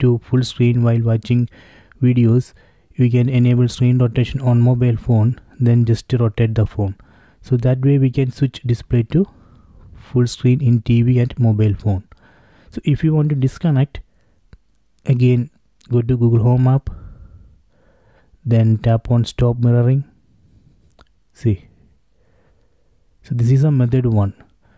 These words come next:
So let me go to method two. Open settings, t-, tap on the settings app icon, then select connection and sharing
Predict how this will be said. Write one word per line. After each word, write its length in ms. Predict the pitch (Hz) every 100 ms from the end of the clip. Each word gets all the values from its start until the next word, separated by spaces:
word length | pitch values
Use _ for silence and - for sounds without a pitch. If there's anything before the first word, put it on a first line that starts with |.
| _ _
So 140 | -
let 240 | 139 139 -
me 120 | 170
go 200 | 143 143
to 180 | 131 151
method 400 | 139 123 131 123 -
two. 240 | 147 120 143 - _ _ _ _ _ _ _ _ _ _ _ _ _ _ _ _ -
Open 240 | 123 143 139
settings, 480 | 131 117 113 107 -
t-, 120 | 160 - -
tap 200 | 120 117
on 120 | 131
the 80 | 127
settings 440 | - 120 120 120
app 200 | 131 120
icon, 340 | 113 107 131 170 _ _ _ _ _ _ _ _ _ _ - _ _ _ _ -
then 240 | 120 113
select 380 | 113 - 120 120
connection 400 | - 117 117 -
and 160 | 117 113
sharing 400 | 117 110 113